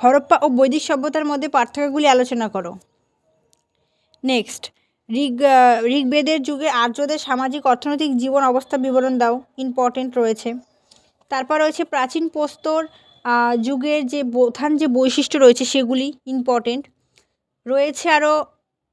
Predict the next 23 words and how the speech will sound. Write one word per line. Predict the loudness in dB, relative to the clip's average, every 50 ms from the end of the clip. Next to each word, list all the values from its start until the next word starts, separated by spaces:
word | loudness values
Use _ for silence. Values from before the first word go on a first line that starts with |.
| _ _ _ _ _ _ _ _ _ _ _ _ _ _ _ _ _ _ _ _ _ _ _ _ _ _ _ _ _ -14 -8
হরপ্পা | -2 2 2 4 4 2 0 0 -4 -4 -2
সভ্যতা, | 2 2 2 4 4 2 0 0 -2
সামাজিক, | -2 -2 -2 0 0 -2 -2 -2 0 0
অর্থনৈতিক, | -2 -2 -2 -4 -4 -4 -2 0
ধর্মীয় | 2 4 4 4 4 2 0
জীবনটা | 0 0 0 0 0 -2
একটু | -2 -4 -6
পড়ে | -2 4 4 6 6 6
যেও, | 6 6 6 6 4 2 -4 -4 -2
হ্যাঁ, | -2 0 2 2
এর | 2 2 2
মধ্যে | 2 2 2
থেকে, | 2 2 2 2 2 2 0 -6 -20 -20 -20 -20 -20 _ -6
আহ, | -4 -2 -2 -2
প্রশ্ন | -2 -2 -2 -2 0 2
আসে। | 2 2 0 -2 -8 -10 -12 -14 -20 _ _ _ _ _ _ _ _ _ _ _ _ _ _ _ _ _ _ _ _ _ _ _ _ _ -10
তারপরে | -10 -8 -2 0 2 4 4 4 4 2
প্রাচীন | 0 0 -2 -2 -2 -2 -2 0 2
ভারতের | 2 2 2 2 0
ইতিহাসে | 0 2 2 2 2 2 -2
প্রাগৈতিহাসিক | -2 0 0 2 2 0 0 0 0 -2 -2 -2 -4 -4
যুগের | -4 -6 -4 -2 0 2
বিভাজনের | 2 2 4 4 4 4 2 0 -2 -2 -4 -6 -8